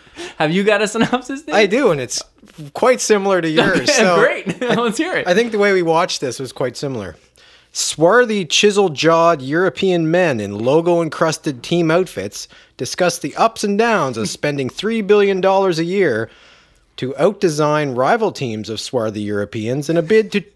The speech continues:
Speaker 2: chase each other around in circles at suicidal speeds in exotic cities around the globe. Through a combination of aggressive spending, happenstance, dumb luck, and driver skill,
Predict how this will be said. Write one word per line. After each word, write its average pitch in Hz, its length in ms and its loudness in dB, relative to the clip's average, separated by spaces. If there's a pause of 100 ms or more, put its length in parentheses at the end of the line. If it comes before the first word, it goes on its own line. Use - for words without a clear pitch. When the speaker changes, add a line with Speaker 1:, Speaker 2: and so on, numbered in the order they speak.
Speaker 2:
chase 269 360 0
each 180 180 -4
other 185 240 4
around 170 340 2
in 147 80 -4
circles 131 480 -2
at 90 140 -8
suicidal 202 680 2
speeds 147 500 -2
in 120 120 -8
exotic 127 540 -2
cities 180 360 -2
around 160 320 0
the 156 60 2
globe. 147 540 0 (840)
Through 170 220 0
a 165 40 -2
combination 208 600 2
of 147 100 0
aggressive 160 720 -2
spending, 196 560 0
happenstance, 165 960 -2
dumb 156 340 0
luck, 175 300 2
and 110 180 -8
driver 151 360 0
skill, 196 520 2